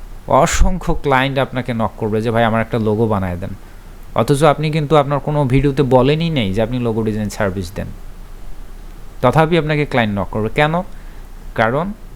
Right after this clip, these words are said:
শিকারি বিড়াল গোফে চেনা যায়, বলে না? তো আপনি যে একজন ভালো লোগো ডিজাইনার, সে তো আপনি শেখাচ্ছেনই,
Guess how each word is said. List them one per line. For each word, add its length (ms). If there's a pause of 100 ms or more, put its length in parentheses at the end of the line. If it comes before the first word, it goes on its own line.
শিকারি 500
বিড়াল 440
গোফে 320
চেনা 320
যায়, 180 (120)
বলে 200
না? 140 (520)
তো 60
আপনি 280
যে 100
একজন 260
ভালো 220
লোগো 260
ডিজাইনার, 380
সে 160
তো 120
আপনি 200
শেখাচ্ছেনই, 600